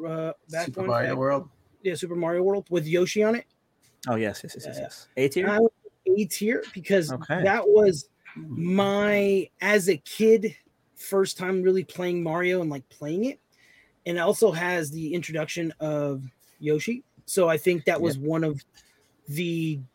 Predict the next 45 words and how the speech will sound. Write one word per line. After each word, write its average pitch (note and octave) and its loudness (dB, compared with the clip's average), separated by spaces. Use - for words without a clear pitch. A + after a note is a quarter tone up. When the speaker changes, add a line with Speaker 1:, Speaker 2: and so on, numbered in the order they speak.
Speaker 1:
best F#3+ 6
added F#3 8
ride D#3+ 0
characters F#3+ 0
to F#3 -2
almost F3 -2
any F3+ -2
video D#3+ 4
game A3+ 2
was D3+ -2
when F3 -6
you A#3 0
got E3 2
Yoshi, E3 4
you G3+ 0
felt E3 2
like D#3 -2
you F3+ 2
were E3+ 2
on C#3+ -2
top D#3+ -4
of C#3+ -4
the C3+ -4
world. C#3+ 2
You D3 0
know D#3 -2
what D3+ -2
I - -2
mean? A2 -2
Speaker 3:
Mm-hmm. A2 -8
You G#2 -12
did. G#2 -4
Speaker 1:
So D#3+ 0
Speaker 3:
You D3+ 2
Speaker 1:
that's E3 2
why E3 4
I - 4
Speaker 3:
did. - -2
Speaker 1:
put F3+ 0
it E3+ 0
up E3 -2
in D3 -8
A. B2+ -8
Speaker 3:
All B2+ -2
right. A#2+ 0